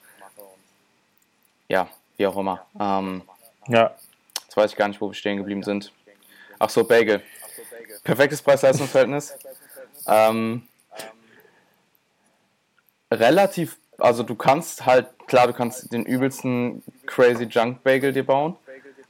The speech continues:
Speaker 1: aber
Speaker 2: Ja.
Speaker 1: es gibt zum Beispiel halt auch Low-Fat Cream Cheese und dann haust du dir halt einfach einen Bagel rein, der nur Carbs hat, Low-Fat
Speaker 2: Ja.
Speaker 1: Cream Cheese und Lachs und ey.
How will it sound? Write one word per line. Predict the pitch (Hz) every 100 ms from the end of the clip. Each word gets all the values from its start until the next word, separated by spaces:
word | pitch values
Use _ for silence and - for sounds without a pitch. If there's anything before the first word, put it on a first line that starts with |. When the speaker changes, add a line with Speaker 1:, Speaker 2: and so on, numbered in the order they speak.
| - -
Speaker 1:
aber | 107 131
Speaker 2:
Ja. | 123 131 156 _
Speaker 1:
es | - -
gibt | 135
zum | -
Beispiel | 123 117 120
halt | 113
auch | 104
Low-Fat | 120 120 - 120 -
Cream | 127 120
Cheese | - 127 131 -
und | - 110
dann | 110 107
haust | 117 -
du |
dir | 113
halt | 113
einfach | 110 110
einen | 110 104
Bagel | 113 127
rein, | 120 139 139
der | 107
nur | 98 123 143
Carbs | - 127 -
hat, | - 110 _ 127 147 - 123 _ - _ _ -
Low-Fat | 117 123 135
Speaker 2:
Ja. | 131
Speaker 1:
Cream | 139 135
Cheese | 147 139 -
und | 113
Lachs | 107 110 - - _ _ -
und | 104 104 - - _ _ _ _ - - _
ey. | 107 117